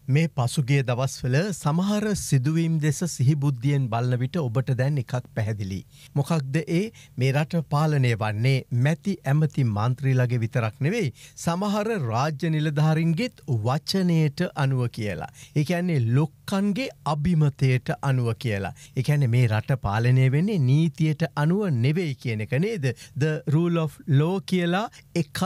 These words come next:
මේ රටේ නැහැ කියලා තමයි මේ වෙන දේවල් දිහා බැලුවම පේන්ට තියෙන්නේ නේද? අද ලියන්නේ දෙසිය අසූ එක් වැනි ටෙලිවැකිය. ඒ පිළිබඳව තව උදාහරණ දෙන්ටයි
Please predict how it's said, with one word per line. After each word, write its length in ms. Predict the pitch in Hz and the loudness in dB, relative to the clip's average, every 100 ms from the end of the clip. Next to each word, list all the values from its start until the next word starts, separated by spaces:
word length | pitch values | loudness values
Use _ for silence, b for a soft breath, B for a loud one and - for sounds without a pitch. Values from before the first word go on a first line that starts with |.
| 214 - | -6 -2
මේ 240 | 151 156 160 | 0 2 2
රටේ 520 | 160 - 175 180 127 107 | 0 -2 -2 0 -2 0
නැහැ 400 | 117 127 190 170 | 0 0 -2 -2
කියලා 320 | 180 160 139 | -2 0 -2
තමයි 400 | 139 143 226 247 B - | 0 0 -2 -6 B 0
මේ 220 | 147 160 | 0 2
වෙන 240 | 123 139 | 2 2
දේවල් 400 | 135 143 139 135 | 4 4 4 2
දිහා 240 | 127 123 117 | 2 2 0
බැලුවම 500 | 117 110 117 165 190 | 0 0 2 0 0
පේන්ට 440 | 180 170 131 120 | -2 -2 -2 -4
තියෙන්නේ 360 | 110 110 101 117 | -6 -6 -2 0
නේද? 260 | 180 226 123 - B | 0 0 -4 -8 B
අද 180 | - 131 | -2 0
ලියන්නේ 460 | 143 135 131 160 185 | 2 2 2 2 0
දෙසිය 400 | 123 135 - 143 143 | 0 0 2 -2 0
අසූ 400 | 120 - - 143 - | -4 -4 -2 -2 0
එක් 180 | 131 - | -4 -4
වැනි 260 | - 113 165 | -4 -2 -2
ටෙලිවැකිය. 720 | - 120 117 101 - - 82 - B - | 0 -2 0 -4 -6 -10 -10 -12 B -4
ඒ 160 | 185 220 | -4 -2
පිළිබඳව 600 | - 208 190 190 208 240 | -2 -2 -2 -2 -4 -6
තව 320 | - 175 208 - | -4 -4 -4 -4
උදාහරණ 720 | 139 175 208 190 180 170 151 | -2 0 0 0 -2 0 2
දෙන්ටයි 480 | 143 135 139 165 | 2 2 2 -2